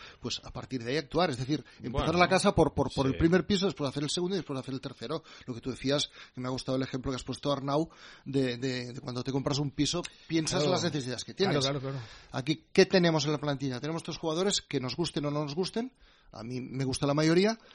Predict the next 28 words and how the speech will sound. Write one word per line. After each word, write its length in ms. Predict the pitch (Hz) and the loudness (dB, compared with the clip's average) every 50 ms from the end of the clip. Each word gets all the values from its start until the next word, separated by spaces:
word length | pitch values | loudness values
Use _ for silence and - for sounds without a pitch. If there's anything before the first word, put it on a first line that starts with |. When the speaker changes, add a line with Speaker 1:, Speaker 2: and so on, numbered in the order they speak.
| - _ _ _ - - | -20 _ _ _ -10 -6
Speaker 1:
Van 140 | 123 131 123 | -4 -4 -2
a 60 | 120 | -2
seguir 400 | - - 123 147 214 185 - - - - | -2 -2 0 2 2 2 2 0 -4 -12
por 140 | - 113 113 | -12 -10 -8
una 80 | 127 | -8
cuestión 260 | 123 127 123 147 147 104 | -8 -6 -4 -4 -2 -2
Speaker 2:
Bueno, 140 | - 131 | 0 4
Speaker 1:
de 20 | - | 6
precio 220 | 190 202 - - | 8 8 8 8
y 40 | 131 | 4
Speaker 2:
pero 100 | 123 110 | 4 4
Speaker 1:
por 80 | - - | 6 6
una 80 | 160 | 6
Speaker 2:
ahora 40 | 160 160 | 6 6
Speaker 1:
cuestión 220 | 139 - 180 185 196 | 8 8 8 10 10
Speaker 2:
tienes 40 | |
Speaker 1:
de 60 | 202 185 | 10 10
Speaker 2:
que 40 | - | 10
Speaker 1:
que 20 | 165 | 10
Speaker 2:
hacer 100 | - 160 | 10 10
Speaker 1:
por 80 | 156 151 | 12 12
Speaker 2:
más 120 | 151 147 | 12 12
Speaker 1:
edad 60 | 175 196 | 12 12
Speaker 2:
grande 180 | - - 208 - | 12 10 10 10
la 60 | - | 10
Speaker 1:
tampoco 200 | 190 175 - 160 | 8 10 10 10
Speaker 2:
cocina, 300 | 147 156 151 151 147 143 | 10 10 10 10 6 2
Speaker 1:
vamos 180 | 143 143 139 | 0 -4 -8